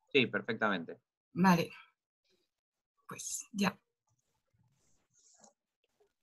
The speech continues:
Speaker 2: Iniciamos el curso escogiendo creando un logo para ponerlo en la maleta como señal de identidad. La maleta debía de ser de cabina. A continuación, debíamos de construir una torre con los materiales que entraran en la maleta.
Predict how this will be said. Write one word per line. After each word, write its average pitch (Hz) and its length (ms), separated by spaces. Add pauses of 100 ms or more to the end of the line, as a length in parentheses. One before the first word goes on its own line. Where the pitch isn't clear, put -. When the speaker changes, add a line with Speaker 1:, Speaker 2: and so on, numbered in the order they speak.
(1600)
Speaker 2:
Iniciamos 247 500
el 294 120
curso 269 420
escogiendo 240 580
creando 262 320
un 240 100
logo 247 300
para 220 240
ponerlo 220 300
en 269 80
la 262 100
maleta 240 460
como 214 260
señal 220 300
de 254 60
identidad. 240 500 (640)
La 214 120
maleta 247 580
debía 214 320
de 240 100
ser 226 200
de 247 100
cabina. 180 600
A 220 100
continuación, 220 720
debíamos 240 400
de 277 80
construir 233 500
una 254 240
torre 247 340
con 240 120
los 220 140
materiales 214 580
que - 80
entraran 214 380
en 240 80
la 214 80
maleta. 170 520